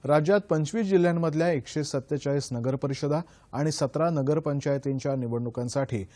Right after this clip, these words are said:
आणि एकशे सत्तेचाळीस थेट नगराध्यक्षपदांच्या निवडणुकांची काल मतमोजणी झाली. नगरपालिकांमध्ये सत्ता मिळवण्यासोबतच नगराध्यक्षपदाच्या थेट निवडणुकीतही राज्यातल्या सत्ताधारी भाजपानं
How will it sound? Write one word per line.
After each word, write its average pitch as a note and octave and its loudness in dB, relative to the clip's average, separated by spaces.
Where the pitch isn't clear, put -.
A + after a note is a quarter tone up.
आणि D#3 0
एकशे E3 -2
सत्तेचाळीस D3+ 0
थेट F#3+ 0
नगराध्यक्षपदांच्या C#3 -2
निवडणुकांची B2+ -4
काल C3 -4
मतमोजणी A2+ -6
झाली. E2+ -10
नगरपालिकांमध्ये F#3 4
सत्ता D3 -2
मिळवण्यासोबतच C#3 -2
नगराध्यक्षपदाच्या D3 -2
थेट D#3 -4
निवडणुकीतही D3+ 0
राज्यातल्या D3+ 2
सत्ताधारी D#3+ -2
भाजपानं B2 -2